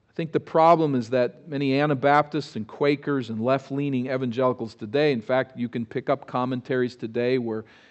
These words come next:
uh, gospel-believing, left-leaning, but gospel-believing people will say, "This is what Jesus is saying to us."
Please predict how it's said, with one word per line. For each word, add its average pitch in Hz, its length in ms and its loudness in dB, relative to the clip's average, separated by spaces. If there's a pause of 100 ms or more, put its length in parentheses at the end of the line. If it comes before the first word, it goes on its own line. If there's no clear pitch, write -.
(500)
uh, 117 220 -12 (200)
gospel-believing, 131 1300 0
left-leaning, 127 840 0 (220)
but 113 160 -4
gospel-believing 123 960 -2
people 113 380 -6
will 120 240 -2
say, 117 320 -4
"This 120 420 -2
is 113 160 -6
what 110 220 -4
Jesus 104 440 -10
is 101 120 -14
saying 98 420 -10
to 85 160 -16
us." - 320 -20